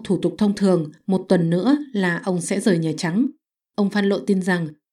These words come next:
lý do thực sự đằng sau hành động đuổi cùng giết tận của bà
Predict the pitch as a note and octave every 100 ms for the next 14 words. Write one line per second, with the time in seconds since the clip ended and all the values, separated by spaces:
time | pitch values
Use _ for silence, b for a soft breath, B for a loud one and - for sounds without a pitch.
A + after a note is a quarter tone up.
0 | - F3+ A3+ A#3 G3+ G3 F#3 - G3+ F#3
1 | E3 D3+ G3 F3 F3 D#3 F3+ - A3 E3+
2 | D3 F3+ D3 C#3 C4+ - G#3+ - - D#3
3 | D#3+